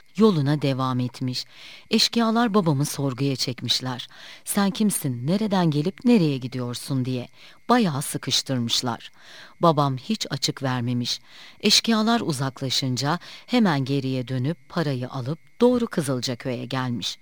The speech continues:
Eşkıya zaman zaman obaya da baskın yaptığı için babam parayı barakanın bir köşesine yalak kazıp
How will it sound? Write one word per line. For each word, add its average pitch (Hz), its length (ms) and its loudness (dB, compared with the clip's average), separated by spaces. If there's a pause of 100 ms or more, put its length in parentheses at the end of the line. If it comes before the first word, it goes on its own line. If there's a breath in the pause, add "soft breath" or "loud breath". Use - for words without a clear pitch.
(440 loud breath)
Eşkıya 143 580 0 (300 loud breath)
zaman 160 320 4
zaman 165 440 0
obaya 170 360 0
da 151 180 -6
baskın 160 320 0
yaptığı 131 440 0
için 127 500 -2 (420 loud breath)
babam 190 360 2
parayı 190 480 0
barakanın 208 500 4
bir 202 140 2
köşesine 135 600 -4
yalak 147 380 0
kazıp 131 440 -4